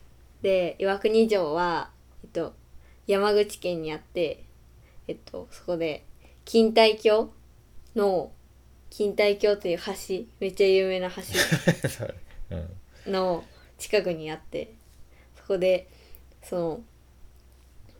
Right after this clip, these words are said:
Speaker 1: 錦帯橋を渡って、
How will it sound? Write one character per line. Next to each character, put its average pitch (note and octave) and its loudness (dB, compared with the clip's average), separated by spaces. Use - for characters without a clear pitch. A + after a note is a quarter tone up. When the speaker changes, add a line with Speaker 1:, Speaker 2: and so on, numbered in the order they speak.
Speaker 1:
錦 G3 -2
帯 G3 0
橋 G3 0
を G3 2
渡 G3 4
っ A#3+ -4
て、 C#4 6